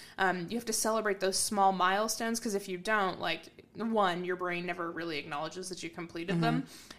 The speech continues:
Speaker 1: And two, I read somewhere that it can, like, really increase your stress in life because
Speaker 2: Oh, yeah.
Speaker 1: Yeah. So,
Speaker 2: Mm-hmm.
Speaker 1: um, you know, like, how back in the olden times, uh, like,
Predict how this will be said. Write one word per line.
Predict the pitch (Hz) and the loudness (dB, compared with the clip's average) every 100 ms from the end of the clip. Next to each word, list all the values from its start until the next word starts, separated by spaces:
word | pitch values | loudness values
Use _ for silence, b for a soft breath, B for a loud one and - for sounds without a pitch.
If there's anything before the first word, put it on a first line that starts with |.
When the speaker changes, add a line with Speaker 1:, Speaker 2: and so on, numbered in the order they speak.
| - | -2
Speaker 1:
And | 208 | 0
two, | 202 240 233 | 0 0 2
I | 226 214 | 4 4
read | 226 240 | 2 0
somewhere | 262 226 208 | -2 -2 0
that | 196 | 0
it | - | -2
can, | 208 196 | -4 -4
like, | 185 175 - | -2 -4 -8
really | 196 196 190 190 196 196 | -6 0 2 2 0 -2
increase | 190 196 196 190 - | -4 -6 -6 -4 -4
your | 170 | -6
stress | 170 - - - 190 - - | -4 -6 -4 -2 -2 -2 -4
in | 330 | -2
life | 349 381 403 - 233 | 0 -2 -4 -8 -6
because | 220 208 196 190 151 | -2 2 4 4 2
Speaker 2:
Oh, | |
yeah. | 147 139 139 139 - | 0 0 0 -2 0
Speaker 1:
Yeah. | 226 196 156 - B B | 6 8 8 2 B B
So, | - 262 - 160 | 6 8 10 8
Speaker 2:
Mm-hmm. | 160 202 190 | 8 6 6
Speaker 1:
um, | 185 180 - | 0 -4 -4
you | 226 | 0
know, | 233 | 2
like, | 226 | 2
how | 220 214 196 196 196 190 | 2 6 8 10 8 4
back | 202 190 202 | 0 -2 -2
in | 190 185 196 B B - | -2 -2 -4 B B -10
the | 190 180 | -4 -2
olden | 226 262 175 | 0 0 -2
times, | 170 156 190 254 - | -2 0 0 0 4
uh, | 202 208 190 | 4 6 4
like, | 208 208 | 2 0